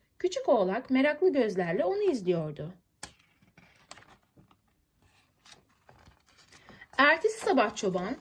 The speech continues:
sürü ağılda uyurken küçük oğlağı kucağına alıp avluya çıkardı. Ona ağaç dallardan değişik bir bisiklet yapmıştı. Oğlağı bisiklete bindirdi ve yavaşça arkasından itti. Küçük oğlak şaşkındı.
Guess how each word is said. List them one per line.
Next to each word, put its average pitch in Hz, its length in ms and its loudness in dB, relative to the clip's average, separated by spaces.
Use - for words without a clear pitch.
sürü 294 320 2
ağılda 254 440 0
uyurken 226 680 -4
küçük 370 280 -6
oğlağı 233 400 0
kucağına 262 480 -2
alıp 240 340 -6
avluya 339 440 2
çıkardı. 185 640 -6
Ona 269 240 0
ağaç 240 360 2
dallardan 196 640 0
değişik 277 400 0
bir 381 140 6
bisiklet 381 460 -2
yapmıştı. 208 640 -2
Oğlağı 214 480 6
bisiklete 247 440 -2
bindirdi 170 760 -2
ve 214 60 2
yavaşça 339 500 2
arkasından 339 580 0
itti. 269 480 0
Küçük 269 280 -2
oğlak 180 340 0
şaşkındı. 269 640 0